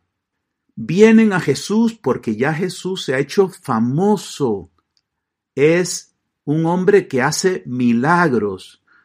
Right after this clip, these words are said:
Hoy día, si un sacerdote tiene el don de sanación, si es muy elocuente, pues puede ser que venga mucha gente. Pero ¿qué ocurre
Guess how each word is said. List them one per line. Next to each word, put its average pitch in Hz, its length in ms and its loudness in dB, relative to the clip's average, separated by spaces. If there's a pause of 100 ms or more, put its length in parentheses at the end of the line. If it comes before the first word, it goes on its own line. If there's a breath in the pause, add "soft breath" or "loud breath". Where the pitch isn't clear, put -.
(140)
Hoy 135 200 0
día, 139 600 -4 (220 soft breath)
si 135 840 -8 (720 soft breath)
un 175 380 2
sacerdote 127 1200 -2
tiene 151 400 -2
el 143 240 -2
don 170 520 0 (140)
de 147 440 2
sanación, 156 1080 0 (120)
si 131 280 -4
es 143 220 4
muy 175 380 -4
elocuente, 170 1200 2 (460)
pues 147 500 4
puede 185 300 6
ser 190 320 2
que 165 160 0
venga 190 260 0
mucha 226 480 2
gente. 226 760 0 (1300)
Pero 131 220 0
¿qué 202 100 4
ocurre 190 720 4